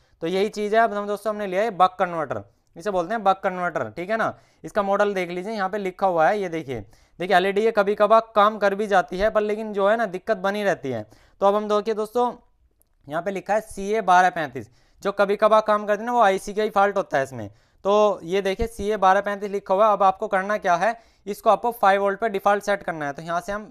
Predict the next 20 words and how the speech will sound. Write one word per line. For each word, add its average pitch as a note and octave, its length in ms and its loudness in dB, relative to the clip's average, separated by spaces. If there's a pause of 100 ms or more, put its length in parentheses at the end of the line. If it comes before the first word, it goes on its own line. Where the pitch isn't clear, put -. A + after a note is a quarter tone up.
(120)
प्लग F#3 220 0
बंद F#3+ 220 -4
कर F3 120 -2
देते D#3+ 180 -6
हैं, G#3 100 -8
प्लग F3+ 220 0
हटा D3+ 200 0
लेते C3 220 -4
हैं। A2+ 180 -8 (380)
तो G3 140 -6
देखिए F#3+ 260 -2
यहाँ F3+ 240 -2
पे G#3+ 140 -2
लिखा F#3 280 -2
हुआ F3 220 4
है, G#3+ 160 0 (440)
ये D3+ 120 -2
देखिए, C#3 360 -4 (800)
ये C3+ 160 -8
देखिए B2 280 -10